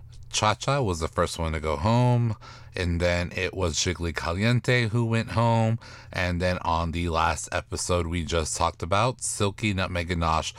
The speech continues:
was eliminated. So we, uh, move on. This is right after Silky's elimination, and it is,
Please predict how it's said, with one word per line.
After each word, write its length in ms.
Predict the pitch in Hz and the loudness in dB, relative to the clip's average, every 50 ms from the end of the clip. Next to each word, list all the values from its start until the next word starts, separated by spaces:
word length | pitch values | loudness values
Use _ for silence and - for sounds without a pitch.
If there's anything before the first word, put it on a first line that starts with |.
| - - - - - | -14 -18 -18 -12 -4
was 380 | 80 82 85 85 82 80 - - - | 0 2 2 2 2 0 -4 -8 -8
eliminated. 880 | - 87 85 82 78 73 76 76 76 - 82 - - - - - - - - - - - - - - - - | -4 -2 -2 0 -2 -2 -2 -4 -4 -4 -6 -6 -6 -8 -8 -8 -10 -12 -16 -16 -16 -16 -16 -16 -16 -14 -8
So 460 | - - - 113 113 113 117 113 117 | -6 0 2 4 6 6 6 4 4
we, 640 | 113 101 101 107 110 110 110 110 110 107 107 101 - - - 110 | 2 2 2 4 4 4 4 4 4 4 2 0 0 -4 -4 -2
uh, 320 | 107 98 92 92 90 90 | 0 2 4 4 2 2
move 260 | 92 95 113 127 127 | 2 2 0 0 0
on. 540 | - - 101 95 95 95 92 95 92 87 76 - - 80 - | 0 2 2 4 4 4 2 2 0 -2 -4 -6 -6 -8 -6
This 280 | - 90 98 92 - - | -2 0 0 0 0 -2
is 160 | 95 85 82 | -2 -2 2
right 240 | 80 87 101 113 - | 2 2 2 2 2
after 340 | - 101 92 - - 101 85 | 0 0 0 0 -4 -6 -4
Silky's 420 | - - 98 90 - 104 92 92 | -2 -4 -4 -2 -2 -2 -2 0
elimination, 720 | 98 92 92 92 90 90 90 85 - - 92 90 90 90 - - - - - - - - - - | 0 0 0 0 0 0 0 -2 -2 -2 0 0 0 -2 -4 -8 -12 -14 -12 -12 -14 -14 -10 -6
and 640 | - - 90 90 87 87 87 87 87 85 85 - - - - - | -2 0 0 2 2 0 0 0 0 -2 -4 -4 -8 -8 -4 -2
it 200 | 92 98 101 73 | 0 0 0 0
is, 600 | 95 98 98 95 92 90 78 - - - - | 0 2 2 2 2 0 0 -2 -4 -6 -8